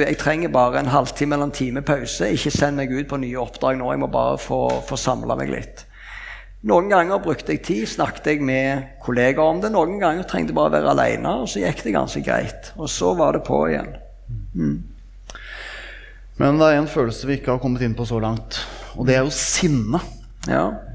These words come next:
Speaker 2: Altså, her er det jo en mann som faktisk da ender opp med å skyte faren din.
Speaker 1: Mm.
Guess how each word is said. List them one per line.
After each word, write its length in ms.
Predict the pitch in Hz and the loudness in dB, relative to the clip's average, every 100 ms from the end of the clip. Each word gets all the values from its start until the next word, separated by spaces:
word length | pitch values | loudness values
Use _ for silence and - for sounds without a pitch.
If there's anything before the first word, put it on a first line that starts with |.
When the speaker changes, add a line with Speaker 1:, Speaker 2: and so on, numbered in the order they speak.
| - - - - - - - | -14 -14 -16 -16 -16 -18 0
Speaker 2:
Altså, 220 | - 143 160 | 4 6 6
her 160 | 160 | 6
er 160 | 151 131 | 6 4
det 60 | 143 | 4
jo 140 | 147 151 143 - - - - - - - - - - | 2 2 -2 -10 -20 -20 -20 -18 -20 -18 -20 -18 -8
en 320 | 127 139 131 | -2 0 2
mann 200 | 120 127 | 2 0
som 160 | - 143 | 0 0
faktisk 600 | 131 120 190 143 - - 135 | 0 2 2 2 2 0 4
da 140 | 123 127 | 6 4
ender 220 | 117 110 | 4 0
opp 100 | 117 | 0
med 80 | 135 | 0
å 60 | |
skyte 340 | - 120 123 120 | 2 2 0 2
faren 240 | 127 110 | 4 4
din. 140 | 156 131 - - | 2 -2 -8 -4
Speaker 1:
Mm. 220 | 156 147 | 0 0